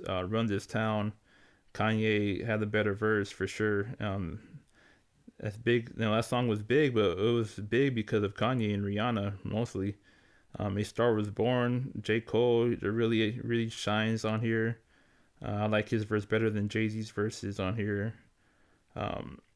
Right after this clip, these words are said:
so, yeah, man, I have this at number thirteen. Uh, that might surprise some people out there, but, but, uh, I just wasn't feeling Blu-, Blueprint three, man. Uh,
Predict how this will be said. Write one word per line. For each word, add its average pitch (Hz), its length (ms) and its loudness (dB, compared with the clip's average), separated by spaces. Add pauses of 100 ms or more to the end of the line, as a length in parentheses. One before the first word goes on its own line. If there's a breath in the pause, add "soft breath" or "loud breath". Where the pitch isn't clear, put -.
(460)
so, 90 400 0 (1040 loud breath)
yeah, 110 80 2
man, 127 160 4
I - 20 4
have 147 220 2
this - 340 -4 (260)
at 107 200 2
number 139 240 2
thirteen. 135 680 0 (1700 loud breath)
Uh, 101 240 -2
that 107 80 0
might 117 200 0
surprise 110 500 2
some 110 160 -2
people 110 420 2
out 110 200 -2
there, 110 240 2
but, 98 340 -2 (880)
but, 101 300 -2
uh, 101 160 -2
I 107 60 0
just 131 200 -6
wasn't 147 260 0
feeling 139 220 -2
Blu-, 110 160 -2 (160)
Blueprint 110 480 -2
three, 101 180 -2
man. 104 360 -6
Uh, 104 340 -4